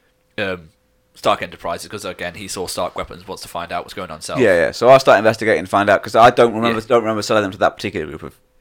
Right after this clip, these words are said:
Speaker 1: Yeah. <laughs>
Speaker 2: people. <laughs>
Speaker 1: And, um, you
Speaker 2: Uh,
Speaker 1: send Pepper in to steal your files.
Speaker 2: Yeah.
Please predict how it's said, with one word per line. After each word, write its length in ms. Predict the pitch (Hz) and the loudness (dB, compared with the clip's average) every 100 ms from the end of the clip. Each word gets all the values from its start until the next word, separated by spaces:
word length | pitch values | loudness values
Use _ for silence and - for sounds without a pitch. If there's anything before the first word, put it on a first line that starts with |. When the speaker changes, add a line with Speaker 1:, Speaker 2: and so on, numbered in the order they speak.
| - | -4
Speaker 1:
Yeah. 280 | 117 90 - | -4 -2 -6
<laughs> 280 | - 120 - | -4 -2 0
Speaker 2:
people. 280 | 113 190 233 262 277 - 240 - - 135 - | 2 4 4 4 2 0 -4 -4 -6 -6 -10
<laughs> 180 | - - | -14 -4
Speaker 1:
And, 320 | 113 107 110 | -2 -2 0
um, 360 | 110 101 98 - _ _ | 2 0 -4 -20 _ _
you 100 | 123 | -4
Speaker 2:
Uh, 40 | |
Speaker 1:
send 300 | - 131 123 | 2 0 0
Pepper 300 | - 131 120 | 0 0 0
in 80 | 113 | -6
to 100 | 113 | -8
steal 240 | 107 113 104 | -8 -6 -4
your 120 | 95 | -4
files. 540 | 98 90 82 92 - - | -4 -4 -6 -12 -14 -4
Speaker 2:
Yeah. 280 | 117 90 | 0 0